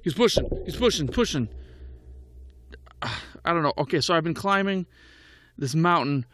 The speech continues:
for a while now, and I'm getting really tired, and, you know, s-, sometimes he catches up to me. And, uh, he's, he's been telling me stories and all kinds of things. You know, one thing he told me,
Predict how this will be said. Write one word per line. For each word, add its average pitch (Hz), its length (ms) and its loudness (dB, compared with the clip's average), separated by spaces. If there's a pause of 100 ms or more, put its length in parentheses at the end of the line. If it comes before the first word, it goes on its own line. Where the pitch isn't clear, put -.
(320)
for 160 180 2
a - 20 4
while 151 320 4
now, 123 300 2
and 135 140 -2
I'm 147 200 -2
getting 143 420 2
really 233 280 6
tired, 135 400 4
and, 139 180 -4
you 147 80 -2
know, 139 200 -2
s-, - 200 -20 (220)
sometimes 196 520 2
he 190 80 0
catches 147 360 2
up 135 140 2
to 131 60 -4
me. 104 220 -4 (1040)
And, 143 220 0
uh, 127 140 2
he's, 143 420 0 (480)
he's 151 180 0
been 165 80 2
telling 196 240 6
me 180 60 8
stories 165 640 6
and 151 80 4
all 151 160 4
kinds 156 260 0
of 139 80 -6
things. 139 440 0
You 143 60 0
know, 135 280 0
one 170 320 2
thing 151 260 4
he 131 120 4
told 139 200 4
me, 127 160 4